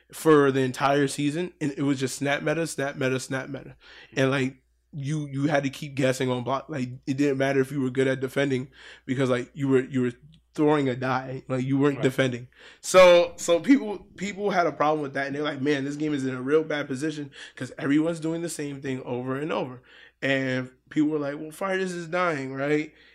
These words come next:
Speaker 1: And I was like, "Damn, I really hope fighters don't die. Like, what can I do, right?" And they said, "Well, we're gonna work on," they, and then the, this was the worst part about it, right?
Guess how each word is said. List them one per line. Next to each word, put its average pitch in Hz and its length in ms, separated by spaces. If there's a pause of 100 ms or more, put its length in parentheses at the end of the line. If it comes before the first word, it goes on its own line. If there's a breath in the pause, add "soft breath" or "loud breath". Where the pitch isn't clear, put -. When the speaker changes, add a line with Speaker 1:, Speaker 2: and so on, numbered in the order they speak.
(120)
Speaker 1:
And 156 120
I 165 40
was 147 120
like, 131 240
"Damn, 143 340
I 143 80
really 175 200
hope 151 180
fighters 151 320
don't 131 220
die. 127 240
Like, 127 180
what 170 180
can 160 160
I 147 120
do, 143 420 (340 soft breath)
right?" 123 400 (420 soft breath)
And 135 280
they 165 100
said, 165 300
"Well, 185 180
we're 180 160
gonna 190 180
work 185 240
on," 170 600
they, 160 320
and 156 160
then 139 80
the, 135 140 (120)
this 170 220
was 165 100
the 139 80
worst 135 300
part 123 100
about 127 220
it, - 60
right? 131 260